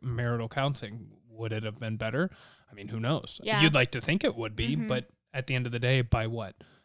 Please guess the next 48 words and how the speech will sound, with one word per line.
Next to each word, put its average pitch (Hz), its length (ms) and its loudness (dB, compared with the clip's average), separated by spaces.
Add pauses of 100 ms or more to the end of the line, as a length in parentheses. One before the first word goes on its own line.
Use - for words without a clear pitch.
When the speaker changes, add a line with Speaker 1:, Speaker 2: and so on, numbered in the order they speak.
(100)
Speaker 1:
A 104 80 -12
couple 110 300 2
months? 120 380 0
But - 300 -2
instead, 120 500 -2
now 120 200 -4
we 117 200 -4
have 117 180 -4
the 113 60 -8
satisfaction 107 760 -4
of 104 240 -12
going 110 280 -6
through 110 440 -8 (180)
a 113 160 -4 (100)
certain 113 580 -2
time 107 280 -8
together 107 440 -10 (160)
Speaker 2:
Mm-hmm. 113 120 -10
Speaker 1:
and 127 140 4
dealing 113 280 2
with 90 180 -14
it - 180 -20 (340)
and 117 140 0
not 110 140 2
having 107 300 -2
to 101 60 -2
use, 104 400 -4
like, 104 200 -8
a, 107 180 -6 (560)
a 117 80 -2
buzz, 110 640 6
like, 117 180 -6
through 117 300 -4
the 107 140 -4
office, 107 460 -4
if - 160 -10
anybody 113 480 -6 (240)
gets - 200 -6
the 113 60 -6
reference 110 440 -6
of 113 260 -10 (440)
Pam 120 240 0
and 113 100 0
Jim 113 240 2
always 110 260 0
having 117 320 -2
to 113 80 -4
say, 107 420 -4